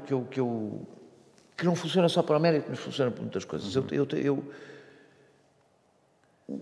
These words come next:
Speaker 1: o ser humano todo, toda, toda a humanidade, quando as pessoas dizem, "Ah, estas,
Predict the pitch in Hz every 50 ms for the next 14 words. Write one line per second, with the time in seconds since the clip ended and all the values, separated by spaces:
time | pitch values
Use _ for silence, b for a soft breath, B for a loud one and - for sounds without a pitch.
0 | - - - 147 - - 208 180 165 147 131 120 123 127 127 127 - - - -
1 | - - - - - - - - - 123 107 90 - - - - - - - -
2 | - - - - - - - - _ _ _ _ _ - 151 139 127 120 113 104
3 | - 151 143 143 135 123 120 120 110 113 117 117 117 113 113 107 - - - -
4 | B B B B B B B B B B - - _ _ _ _ _ _ - -
5 | 131 127 120 - - 131 123 110 98 113 101 139 165 196 190 180 170 165 147 131
6 | - 139 135 -